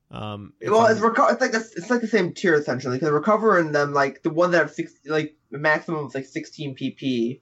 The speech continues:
Speaker 1: Yeah.
Speaker 2: And heal half essentially. Those are the
Speaker 1: Yeah,
Speaker 2: better
Speaker 1: exactly.
Speaker 2: ones, like Roost too. It's got
Speaker 1: Exactly.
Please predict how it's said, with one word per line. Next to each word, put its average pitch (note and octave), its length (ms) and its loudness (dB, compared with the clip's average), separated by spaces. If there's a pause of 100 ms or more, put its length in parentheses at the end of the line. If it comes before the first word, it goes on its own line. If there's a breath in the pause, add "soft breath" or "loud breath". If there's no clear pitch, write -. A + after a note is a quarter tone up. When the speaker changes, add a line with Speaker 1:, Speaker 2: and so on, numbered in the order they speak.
Speaker 1:
Yeah. D#3 240 -2
Speaker 2:
And C#3 100 -8
heal D#3 300 2
half B2 380 -2
essentially. A#2 460 -4
Those D3+ 180 2
are E3+ 100 6
the B2+ 100 2
Speaker 1:
Yeah, B3 60 0
Speaker 2:
better B2 60 4
Speaker 1:
exactly. B2+ 260 2
Speaker 2:
ones, A2+ 120 -6
like C3+ 200 -6
Roost D#3 360 -4
too. A#2 360 -2 (680 soft breath)
It's E3 380 -4
got E3 320 4
Speaker 1:
Exactly. G#2+ 680 -12